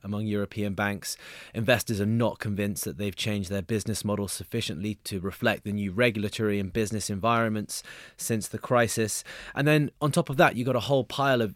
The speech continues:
idiosyncratic issues. You've got money laundering scandals coming to light at Danske, which has ensnared Deutsche Bank as well, which trades right at the bottom of the pile, at a quarter of the book value of its net assets. So investors think that the current management are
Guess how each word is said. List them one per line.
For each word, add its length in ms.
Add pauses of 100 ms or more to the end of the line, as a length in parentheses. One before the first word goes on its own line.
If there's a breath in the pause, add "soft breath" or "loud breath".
(120)
idiosyncratic 840
issues. 480
You've 160
got 200
money 320
laundering 440
scandals 480
coming 260
to 100
light 240
at 180
Danske, 520
which 140
has 160
ensnared 540 (100)
Deutsche 340
Bank 320
as 140
well, 300 (280 loud breath)
which 240
trades 560
right 320
at 80
the 60
bottom 320
of 40
the 80
pile, 440
at 180
a 60
quarter 500
of 220
the 100
book 320
value 420
of 120
its 160
net 240
assets. 480
So 100 (320 loud breath)
investors 480
think 380
that 220
the 60
current 320
management 420
are 40